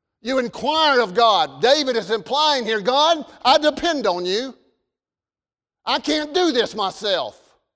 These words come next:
If you got something in your life you can't do yourself, you say, "God, I'm gonna depend on you to help me." And, and the breakthrough comes, and you say, "Well, you know, I'm gonna do what little I can do."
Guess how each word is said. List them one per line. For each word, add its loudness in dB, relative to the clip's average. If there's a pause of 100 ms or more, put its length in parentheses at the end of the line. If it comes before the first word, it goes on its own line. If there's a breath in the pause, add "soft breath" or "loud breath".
(1900)
If -10
you -2
got 0
something -2
in 0
your 4
life 2
you -6
can't -2
do 0
yourself, 0
you -6
say, 2
"God, 2
I'm 0
gonna -2
depend 0
on 0
you -2
to 0
help 2
me." -12 (1500)
And, -8
and -2
the -2
breakthrough 0
comes, 0
and -4
you -2
say, 2
"Well, 2
you -2
know, 2 (160 loud breath)
I'm 2
gonna 0
do -2
what 4
little 4
I 2
can -4
do." 0